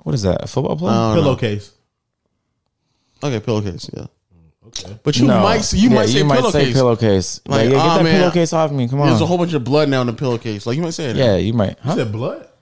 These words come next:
Speaker 2: Huh? <laughs> Anyway, anyway, anyway. So we got the, uh, we got the, what you call it, got a room.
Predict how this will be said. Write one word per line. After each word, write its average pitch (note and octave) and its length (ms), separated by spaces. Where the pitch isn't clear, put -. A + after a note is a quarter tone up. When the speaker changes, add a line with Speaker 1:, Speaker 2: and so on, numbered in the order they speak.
Speaker 2:
Huh? G3 280
<laughs> - 40
Anyway, B2+ 680
anyway, A2+ 480
anyway. G#2+ 440
So E3+ 180
we F3+ 100
got F#3 240
the, D#3 260
uh, C#3 640
we C#3 120
got D3 180
the, C#3+ 80
what C3+ 160
you - 60
call C#3 240
it, B2 280
got B2 200
a - 20
room. A#2 480